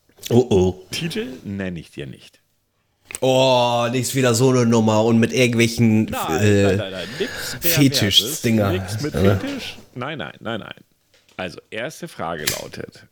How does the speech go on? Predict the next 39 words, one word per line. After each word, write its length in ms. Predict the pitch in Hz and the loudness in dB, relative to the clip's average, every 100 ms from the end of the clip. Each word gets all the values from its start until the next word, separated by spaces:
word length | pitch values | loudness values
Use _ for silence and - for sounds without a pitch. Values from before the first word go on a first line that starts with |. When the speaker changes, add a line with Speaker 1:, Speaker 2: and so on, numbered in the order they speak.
| _ | _
Speaker 2:
äh, 140 | - 82 | -10 -10
warte 180 | 101 101 | -8 -8
mal, 160 | 76 67 | -8 -8
ist 160 | - - | -10 -8
der 80 | 73 | -8
hier 80 | |
schon 200 | - 73 | -8 -14
durch 320 | 65 117 170 - | -10 -10 -8 -10
oder 160 | - | -12
was 120 | 104 | -12
ist 180 | 110 - | -16 -16
das 140 | - - | -14 -14
hier? 120 | - _ | -18 _
Nein, 320 | - 120 69 - | -12 -8 -10 -10
nein, 180 | 87 90 | -8 -8
nein, 140 | - - | -8 -10
nein, 180 | - - | -10 -8
ist 160 | 165 | -8
er 60 | 170 | -2
noch 80 | - | 0
Speaker 1:
Ach, 100 | 156 | 2
schon 100 | 160 | 2
Speaker 2:
nicht. 40 | |
Speaker 1:
selber 160 | 165 160 | 4 2
Speaker 2:
Da 40 | 165 | 2
Speaker 1:
durchgespielt, 580 | 175 143 - 110 95 | 0 0 0 0 2
wa? 240 | 117 123 - | 2 0 -4
Speaker 2:
Nein, 380 | 120 131 143 139 | -8 -8 -10 -12
ich 100 | 127 | -14
fragte 340 | - 135 135 139 | -10 -10 -10 -12
mich 100 | 135 | -10
nur 140 | 131 | -8
wieder, 220 | 131 127 | -6 -8
ob 100 | 131 | -8
hier 160 | 131 117 | -12 -14
Zeit 300 | - 117 - | -12 -12 -12
abläuft 380 | - - - - | -12 -10 -10 -10
oder 120 | - | -10
sowas. 360 | - - - | -10 -12 -12